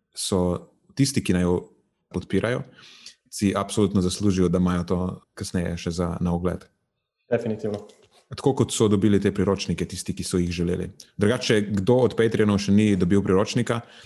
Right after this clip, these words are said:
Speaker 1: naj nama pač piše na Patreonu v predal in mu pošljeva po mailu. Tako da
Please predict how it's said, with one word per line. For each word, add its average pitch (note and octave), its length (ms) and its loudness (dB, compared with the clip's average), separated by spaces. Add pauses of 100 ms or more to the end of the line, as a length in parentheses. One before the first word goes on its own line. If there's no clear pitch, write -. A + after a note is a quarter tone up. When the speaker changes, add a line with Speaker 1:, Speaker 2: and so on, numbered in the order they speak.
(140)
Speaker 1:
naj G2 200 2
nama F#2+ 240 4
pač - 260 -4
piše F2+ 480 0 (400)
na F#2 120 0
Patreonu F#2 640 2 (180)
v F2+ 220 -2 (380)
predal G#2 480 0
in G2 160 4
mu F#2+ 140 2
pošljeva F#2 380 0
po F#2+ 100 -4
mailu. F2+ 360 -2
Tako - 160 -6
da F2 180 -6